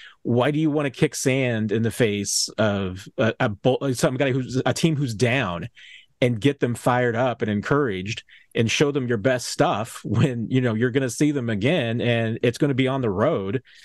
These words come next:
To me, this, this smelled of Andy Reid wanting to get this game in, out, done, and won, and make sure that when you go to Denver in seventeen days <laughs> that you're ready for,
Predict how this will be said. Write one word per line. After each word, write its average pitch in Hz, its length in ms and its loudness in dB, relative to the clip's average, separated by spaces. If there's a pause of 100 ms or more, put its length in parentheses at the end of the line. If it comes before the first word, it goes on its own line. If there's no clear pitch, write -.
(360)
To 156 100 4
me, 139 220 2
this, 147 180 -2
this 143 220 0
smelled 147 560 0
of 120 160 -2
Andy 147 320 2
Reid 131 360 0
wanting 117 400 0
to 104 180 0 (120)
get 139 220 0
this 123 180 0
game 107 460 0
in, 160 440 0
out, 131 380 0
done, 127 260 2
and 110 140 0
won, 135 420 0 (440)
and 110 400 2
make 120 280 2
sure 135 360 2
that 123 140 -2
when 113 200 0
you 123 120 2
go 131 160 2
to 123 100 -2
Denver 113 560 0
in 101 400 0
seventeen 110 480 0
days 113 360 0
<laughs> - 20 0
that 185 100 2 (120)
you're 208 140 2
ready 175 380 -2
for, 151 420 0